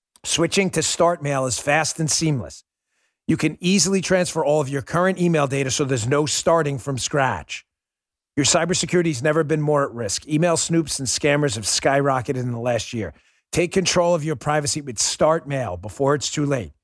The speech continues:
Again, start, like start versus finish. Start securing your email privacy with StartMail today. Sign up today. You'll get fifty percent off your first year. It's worth it.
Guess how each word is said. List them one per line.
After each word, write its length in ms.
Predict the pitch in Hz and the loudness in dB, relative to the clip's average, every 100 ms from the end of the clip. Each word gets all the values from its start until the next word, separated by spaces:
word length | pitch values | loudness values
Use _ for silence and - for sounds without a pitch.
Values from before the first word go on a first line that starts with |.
| _ - | _ -4
Again, 240 | 135 123 | -2 -2
start, 460 | - - 160 135 90 | -2 0 2 0 -6
like 160 | 90 - | -16 -10
start 320 | 131 127 110 | 0 0 0
versus 300 | 127 - 101 | -8 -10 -8
finish. 400 | 123 135 127 - _ _ _ _ _ - | -4 -2 -4 -10 _ _ _ _ _ -2
Start 340 | - 175 185 | 2 2 0
securing 500 | - - 185 190 180 | -4 0 2 4 2
your 100 | 165 | 0
email 320 | 170 170 170 | 2 2 2
privacy 440 | 160 160 160 147 156 | 2 2 2 0 -2
with 120 | 127 | -2
StartMail 800 | - 170 156 139 147 151 147 - - | -2 2 2 0 0 0 0 -4 -6
today. 480 | 143 123 151 139 104 | -6 2 2 2 -2
Sign 320 | - 156 165 | 2 2 2
up 140 | 160 | 0
today. 160 | 156 156 | 0 2
You'll 160 | 151 | 2
get 160 | 131 117 | -2 -8
fifty 360 | - 175 190 170 | -2 0 0 -2
percent 360 | 160 - 156 | 0 2 4
off 220 | 147 139 | 2 0
your 100 | 135 | -6
first 360 | 117 143 131 - | -2 0 0 0
year. 120 | 127 | -2
It's 160 | 101 - | -2 -2
worth 280 | 139 135 | -2 0
it. 140 | 95 | -6